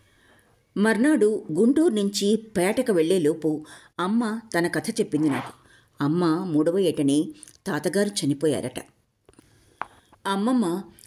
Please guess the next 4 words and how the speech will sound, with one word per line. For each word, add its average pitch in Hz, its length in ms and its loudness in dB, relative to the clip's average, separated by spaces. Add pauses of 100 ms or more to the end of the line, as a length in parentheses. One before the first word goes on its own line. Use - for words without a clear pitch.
(240)
ఆరుగురు 208 460 2
పిల్లలతో 170 760 0 (260)
అక్కగారింటికి 175 680 0 (100)
చేరిందట. 143 340 0